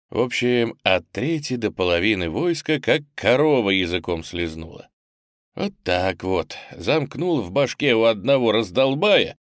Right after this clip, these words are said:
и мы теперь с голым задом перед набегом, орда-то уже стронулась.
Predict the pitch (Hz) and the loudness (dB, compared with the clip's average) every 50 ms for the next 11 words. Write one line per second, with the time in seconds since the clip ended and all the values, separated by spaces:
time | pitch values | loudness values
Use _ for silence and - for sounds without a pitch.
0 | _ _ _ _ - - 101 117 123 117 - - - 85 82 78 - - 104 117 | _ _ _ _ -8 -6 -2 -2 -2 -4 -4 -4 -4 -4 -4 -4 -8 -4 -2 -2
1 | 113 101 92 87 80 76 82 113 156 156 131 95 87 80 76 - 120 139 143 113 | 0 0 -2 -2 -4 -6 -4 -2 0 0 0 0 -2 -6 -4 -2 -2 0 0 0
2 | 92 90 87 85 76 85 90 87 80 85 85 80 - _ - 110 135 156 156 139 | 0 0 -2 0 0 0 -2 0 0 -2 -4 -4 -6 _ -4 0 0 0 2 4
3 | 139 139 123 104 - - 95 98 98 92 90 85 78 - _ - - - - 170 | 4 4 4 4 2 -2 -2 -2 -2 0 -2 -2 -4 -6 _ -14 -10 -2 0 2
4 | 151 135 131 135 151 147 131 113 - - - - | 4 4 4 4 2 2 2 2 0 -4 -10 -20